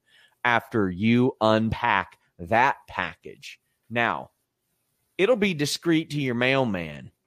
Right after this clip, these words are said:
Your mailman's gonna be like, "What's that?" But by the, by the ne-, by, like, a week later, he's gonna be like, "Oh, I know what that is." And you'll go, "Man, man, you going through my mail?"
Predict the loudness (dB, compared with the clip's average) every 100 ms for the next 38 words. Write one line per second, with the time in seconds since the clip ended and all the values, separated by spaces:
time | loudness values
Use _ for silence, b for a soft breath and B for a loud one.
0 | _ -6 -2 2 2 2 4 4 2 -2
1 | -2 0 0 -2 -6 -8 -10 -10 -12 -12
2 | -10 -10 -12 _ -20 _ _ _ _ _
3 | _ -8 2 4 6 4 6 4 6 4
4 | 4 2 4 6 6 4 2 0 2 4
5 | 4 4 2 -2 _ _ _ -8 -6 -4
6 | -4 0 2 2 2 0 0 -2 -4 -4
7 | -10 -6 -4 -2 -2 -4 -8 -8 -2 0
8 | 0 2 0 2 4 6 6 6 6 2